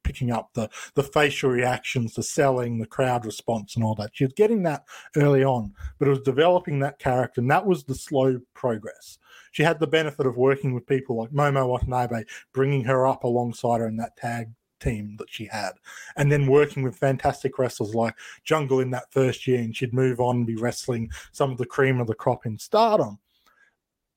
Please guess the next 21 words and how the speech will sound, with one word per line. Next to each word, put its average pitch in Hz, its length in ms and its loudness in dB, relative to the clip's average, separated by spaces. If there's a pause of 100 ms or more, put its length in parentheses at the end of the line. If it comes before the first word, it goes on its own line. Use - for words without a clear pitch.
And 160 80 4
it 151 40 2
was 143 100 -2
all 175 320 6
slowly 196 540 2
building 156 460 2
and 135 120 0
building 127 320 0
and 117 100 -2
building. 117 380 0
And 110 140 -6
for 151 100 0
as 139 100 0
fantastic 170 640 0
as 139 80 -4
the 139 100 -2
Big 127 240 -4
Rookie's 120 340 -8
first 120 380 -4
year 110 140 -6
was, 107 480 -4